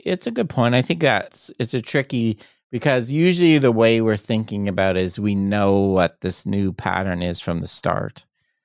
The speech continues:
I'm gonna take you from, you know, in, my, in sports, in pitchers, for example, in baseball, there's two kind of distinct styles, tall and fall and l-,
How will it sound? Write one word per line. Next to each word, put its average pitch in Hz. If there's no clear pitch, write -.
I'm 98
gonna 104
take 110
you 101
from, 92
you 98
know, 95
in, 107
my, 123
in 120
sports, 131
in 107
pitchers, 104
for 113
example, 101
in 90
baseball, 95
there's 92
two 117
kind 107
of 92
distinct 95
styles, 92
tall 117
and 104
fall 95
and 95
l-, 95